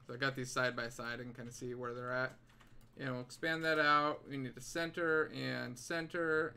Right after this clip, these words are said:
and auto size to crank that up. And I'll probably just turn that max size up to something huge, like two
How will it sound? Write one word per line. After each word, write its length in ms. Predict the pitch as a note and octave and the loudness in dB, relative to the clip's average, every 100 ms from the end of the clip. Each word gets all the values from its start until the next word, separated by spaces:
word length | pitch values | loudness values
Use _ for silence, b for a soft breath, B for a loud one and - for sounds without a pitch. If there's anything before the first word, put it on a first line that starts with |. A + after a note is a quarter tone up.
| - | -10
and 540 | A#2 A2+ A2 G2+ A2+ - b b b - - | -6 -6 -6 -8 -12 -16 b b b -20 -6
auto 480 | B2+ C#3+ C#3+ C#3 C3+ | -2 2 2 0 -2
size 560 | C3 D#3 D#3+ E3+ F3 - | 0 4 4 4 0 -6
to 100 | - | -8
crank 280 | C#3+ B2+ | -4 -4
that 160 | C3 B2+ | -2 0
up. 260 | E3 G#3 - - - | 0 0 -6 -20 -14
And 200 | C#3 D3+ | -10 -10
I'll 80 | C3+ | -10
probably 220 | - - | -10 -12
just 140 | - - - - | -14 -20 -20 -12
turn 200 | - C3 | -8 -6
that 140 | B2+ - - | -6 -10 -6
max 280 | B2 B2 | -6 -4
size 320 | - A#2 A#2 B2+ | -4 -2 -2 -2
up 200 | A#2+ A2 | -4 -6
to 80 | |
something 300 | A2+ - - | -8 -8 -6
huge, 380 | C3 C#3 C#3 C#3 | -4 -2 -2 -4
like 200 | A#2 - - - - - - - - - - - - - - - - - - | -8 -10 -16 -20 -20 -20 -20 -20 -20 -20 -20 -14 -12 -14 -16 -20 -20 -20 -16
two 140 | - | -14